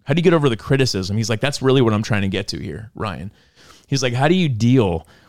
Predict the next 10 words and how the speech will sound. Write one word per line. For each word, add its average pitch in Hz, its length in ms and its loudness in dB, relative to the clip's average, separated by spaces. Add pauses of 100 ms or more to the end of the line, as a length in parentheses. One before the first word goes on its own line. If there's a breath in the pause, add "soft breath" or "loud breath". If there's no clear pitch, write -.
when 117 140 0
someone 143 380 2
shreds 120 480 -4
you 95 140 -6
like 101 260 -6
that?" - 360 -8 (380 soft breath)
And 135 300 0 (100)
by 202 200 4
the 170 100 6
way, 117 460 4